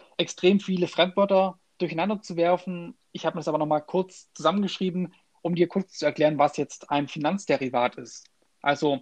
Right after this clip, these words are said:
als normaler Buy-and-Hold-Investor, der jetzt quasi langfristig Aktien kauft oder E T Fs kauft, würde das wahrscheinlich das Thema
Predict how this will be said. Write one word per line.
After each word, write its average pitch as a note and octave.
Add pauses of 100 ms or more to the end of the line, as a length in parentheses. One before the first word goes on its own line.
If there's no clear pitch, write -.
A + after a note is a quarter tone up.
(140)
als D3+
normaler E3
Buy-and-Hold-Investor, D#3 (260)
der C#3+
jetzt D3
quasi D3
langfristig F3
Aktien E3+
kauft E3
oder D3+
E D#3
T D#3+
Fs E3
kauft, D3 (440)
würde E3+
das -
wahrscheinlich D3+
das -
Thema D#3+